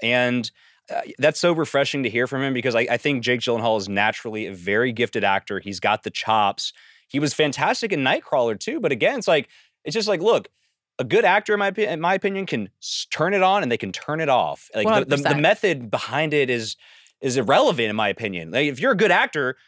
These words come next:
Speaker 1: you can turn it on, you're in character, you're there,
Speaker 2: And you
Speaker 1: and
Speaker 2: can
Speaker 1: then, and then you, when you're done, you turn it off and you're back. That's the best kind of actor.
Speaker 2: I agree. And you can be, like,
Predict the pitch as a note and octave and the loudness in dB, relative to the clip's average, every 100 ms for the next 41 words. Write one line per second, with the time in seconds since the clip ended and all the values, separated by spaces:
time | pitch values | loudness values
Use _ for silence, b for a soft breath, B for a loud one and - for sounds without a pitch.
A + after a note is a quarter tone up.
0 | b - F3+ D3+ A#3 G#3+ G#3 A3+ D#3+ F3 | b -6 -4 0 2 4 4 2 0 0
1 | A3+ - F#3+ A3 A3+ D#3+ E3 C#3 D#3+ G3+ | 0 0 2 2 0 0 0 4 4 6
2 | A#3+ B3+ D#4+ F4 G3+ G3+ F#3+ F#3+ F#3 F3 | 4 2 2 4 4 4 2 2 2 0
3 | F3+ E3 A3+ A#3+ B2+ - E3 E3 F3 C#3+ | 0 2 2 0 -6 -8 -2 0 0 -2
4 | C#3+ D3 A#2 E3+ G#3+ - D#3 D3+ E3 - | -2 0 2 2 0 0 2 2 2 -4
5 | B2+ G#2+ G2 D#4 C4 A#3 A3 C3+ C#4+ G#4 | -4 0 4 4 4 4 2 2 0 2
6 | - G#4+ C#4+ E4+ F4+ C4+ A3 | 2 0 2 2 4 2 0